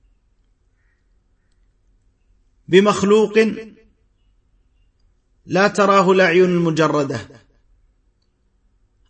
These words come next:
أوقف الله جل وعلا به حركة العالم،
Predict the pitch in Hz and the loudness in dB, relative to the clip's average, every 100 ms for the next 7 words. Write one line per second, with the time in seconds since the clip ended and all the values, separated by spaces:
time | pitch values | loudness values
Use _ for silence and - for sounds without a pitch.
0 | 190 214 196 202 190 190 190 185 175 180 | 0 0 2 0 2 2 2 2 0 0
1 | 175 180 170 170 165 160 165 160 156 160 | 0 2 2 2 0 0 0 0 0 -2
2 | - 165 156 151 156 151 151 139 127 92 | -2 -6 -6 -6 -6 -6 -6 -6 -6 -10
3 | 123 | -18